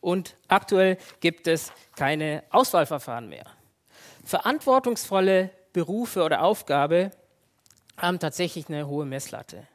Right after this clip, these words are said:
Und nun in unserem Text ist es so,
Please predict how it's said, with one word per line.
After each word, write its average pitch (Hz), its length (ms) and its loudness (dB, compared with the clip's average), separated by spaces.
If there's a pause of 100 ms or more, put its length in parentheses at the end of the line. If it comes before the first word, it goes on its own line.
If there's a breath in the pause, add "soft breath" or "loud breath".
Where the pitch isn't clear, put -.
(920 soft breath)
Und 185 160 -6
nun 269 240 2
in 233 120 4
unserem 185 300 2
Text 220 380 2
ist 190 120 -2
es 185 140 0
so, 214 300 4